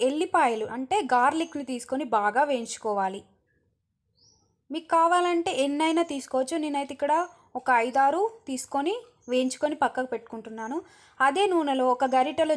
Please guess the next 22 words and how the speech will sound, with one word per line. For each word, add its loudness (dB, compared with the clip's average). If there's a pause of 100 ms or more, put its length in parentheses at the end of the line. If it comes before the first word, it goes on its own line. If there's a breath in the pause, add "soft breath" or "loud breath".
జీలకర్రను 0
వేసుకొని -2 (100)
బాగా 2
వేయించుకోండి. -8 (3250)
జీలకర్ర -2
వేసుకొని -6
కూడా 0 (100)
బాగా 2
వేయించుకోండి. -2
నూనెలో 0 (160)
వేసారంటే -4
అది -8
జారిపోతుంది. -2 (520 soft breath)
అలాగే 2 (160)
ఒక 0 (120)
గుప్పెడు 0 (100)
కరివేపాకుని 0
కూడా 2 (560 soft breath)
బాగా 4
వేయించుకోవాలి. 0 (400 soft breath)
కరివేపాకు 2
టేస్ట్ 0